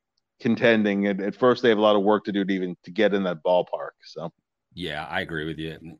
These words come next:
Speaker 2: Craig, you know, I mean, we'll be getting him on again, and you'll be joining us again. We always have a great conversation with Craig Button, uh, from T S N. Um, Bill, uh, I got some inquiries recently about Jay O'Brien, speaking of development. Obviously, Jay O'Brien was a, kind of a shock pick in that first round,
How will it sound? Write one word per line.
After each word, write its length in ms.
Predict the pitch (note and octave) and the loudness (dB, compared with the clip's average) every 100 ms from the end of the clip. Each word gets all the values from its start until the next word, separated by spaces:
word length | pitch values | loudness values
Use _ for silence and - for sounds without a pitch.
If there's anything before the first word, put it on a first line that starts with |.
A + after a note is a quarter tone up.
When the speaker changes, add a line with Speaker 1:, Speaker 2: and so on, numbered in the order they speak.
| _ | _
Speaker 2:
Craig, 320 | G#2+ F2+ D#2+ - | -6 -6 -8 -12
you 100 | E2+ | -10
know, 80 | D#2 | -8
I 40 | |
mean, 160 | F2 E2 | -8 -8
we'll 120 | E2+ | -8
be 80 | F2 | -8
getting 220 | E2+ D#2 | -8 -8
him 140 | F2+ | -6
on 160 | E2+ E2+ | -6 -6
again, 240 | D#2+ F2 | -6 -8
and 100 | E2+ | -8
you'll 100 | D#2+ | -8
be 100 | E2 | -8
joining 240 | D2+ E2 E2 | -10 -8 -8
us 120 | - | -10
again. 220 | D2+ E2 | -10 -8
We 80 | D#2+ | -8
always 160 | D#2+ E2+ | -8 -10
have 80 | |
a 40 | D2 | -12
great 280 | D#2+ E2 E2+ | -10 -10 -8
conversation 640 | E2+ D2 - D2+ D#2 E2 | -10 -10 -12 -12 -10 -12
with 100 | D#2 | -12
Craig 240 | E2+ D#2 | -10 -10
Button, 340 | D2 D#2 D#2 D2+ _ _ _ - | -10 -8 -8 -10 _ _ _ -14
uh, 80 | |
from 180 | D2+ E2 | -10 -10
T 200 | D#2+ F2 | -8 -6
S 180 | D#2 - | -6 -8
N. 300 | E2+ D#2 C#2 _ _ _ | -6 -6 -8 _ _ _
Um, 240 | F2+ F#2 - _ - F2 | -4 -4 -4 _ -12 -2
Bill, 320 | A#2 A2+ - - | 0 0 -4 -8
uh, 140 | A2 - | -6 -4
I 120 | A2 | -4
got 180 | A#2+ D#3 | -4 -4
some 100 | G3 | -6
inquiries 680 | - - G2+ A2 G2 F2 D#2+ | -6 -2 0 0 -2 -6 -8
recently 480 | E2+ F#2 E2+ E2+ | -10 -10 -12 -10
about 220 | D#2+ D2+ C#2+ | -8 -10 -10
Jay 320 | D2+ E2+ F#2 | -10 -8 -6
O'Brien, 720 | E2 C2+ C#2+ C#2+ C#2 C2 B1 - | -6 -8 -8 -8 -8 -12 -18 -20
speaking 460 | - - C#2+ C#2+ B1+ | -20 -20 -18 -16 -18
of 120 | A#1 | -20
development. 640 | C2 C2+ A1+ - G#1+ G#1+ _ _ _ _ - | -20 -18 -16 -18 -20 -20 _ _ _ _ -12
Obviously, 440 | E2+ E2+ - F#2 | -8 -8 -6 -8
Jay 180 | D#2 E2+ | -6 -6
O'Brien 460 | E2 E2 D#2+ D#2+ D#2 | -6 -4 -4 -4 -6
was 220 | C#2+ - _ D#2 | -10 -16 _ -20
a, 100 | D2 _ | -20 _
kind 140 | - G#2+ | -8 -6
of 60 | |
a 60 | D#2+ | -6
shock 340 | - F2 - | -6 -8 -8
pick 180 | F2+ E2 | -10 -8
in 80 | E2 | -8
that 160 | D#2+ | -10
first 260 | - E2 - | -10 -12 -10
round, 380 | D#2 D#2+ E2 | -6 -4 -6